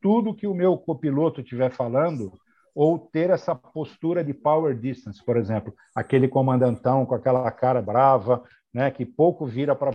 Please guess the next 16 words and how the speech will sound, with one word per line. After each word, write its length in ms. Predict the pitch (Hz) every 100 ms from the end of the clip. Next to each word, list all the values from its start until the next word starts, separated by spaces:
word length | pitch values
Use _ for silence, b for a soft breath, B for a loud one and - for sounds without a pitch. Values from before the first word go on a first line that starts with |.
| -
você 360 | 123 - 135
e 40 | 131
fala 340 | - 139 127
com 120 | -
você, 460 | 107 107 - 170 120 b
só 180 | - 160
que 80 | 160
você 140 | 170
tá 160 | 165 165
vendo 300 | 117 156 170
que 80 | 175
ele 140 | 175
tá 120 | 165
fazendo 340 | 165 170 156 190
um 120 | 180
erro. 320 | 190 170 90